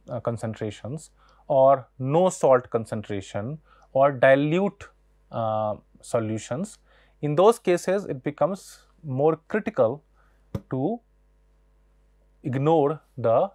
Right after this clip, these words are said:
interactions beyond the cutoff distance, and in that cases we have to think of something else. And more often than not, whenever we are looking at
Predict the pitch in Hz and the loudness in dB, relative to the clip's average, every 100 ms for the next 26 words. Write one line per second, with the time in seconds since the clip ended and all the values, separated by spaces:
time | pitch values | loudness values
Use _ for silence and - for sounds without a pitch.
0 | - 123 123 123 - - 160 - 117 120 | -8 -6 0 -2 -2 -8 -10 -10 -6 -2
1 | 120 143 127 - 110 104 - 101 - - | -2 -2 -4 -6 -2 -2 -2 -10 -10 -12
2 | 123 156 - _ _ _ 123 117 120 127 | -12 -12 -18 _ _ _ -8 -4 0 0
3 | - 120 117 156 147 110 104 104 - - | 0 -6 -6 -8 -8 -8 -8 -8 -12 -10
4 | 104 104 156 - 101 123 151 214 92 - | -10 -8 -8 -8 -8 -8 -4 -4 -4 -12
5 | - 113 139 135 - 131 127 120 113 165 | -10 -6 0 0 0 -4 -4 -2 -4 -6
6 | - _ _ _ _ _ _ _ 117 131 | -12 _ _ _ _ _ _ _ -4 -2
7 | 143 151 135 135 120 120 135 113 113 | 4 2 4 2 2 -2 -4 0 0